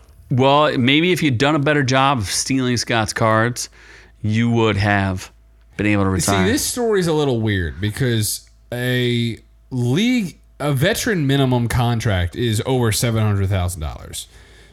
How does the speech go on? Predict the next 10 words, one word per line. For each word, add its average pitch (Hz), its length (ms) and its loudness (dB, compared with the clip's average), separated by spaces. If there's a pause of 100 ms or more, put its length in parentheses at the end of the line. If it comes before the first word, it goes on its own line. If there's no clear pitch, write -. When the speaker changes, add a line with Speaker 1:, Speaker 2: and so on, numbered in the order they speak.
(100)
Speaker 2:
So 147 260 0
selling 214 680 0
a 139 140 -2
Pokemon 156 520 0
card 120 260 -2
for 117 100 -4
six 151 320 -4
fifty 190 400 -4 (440)
is 165 180 -2
nothing. 202 400 -2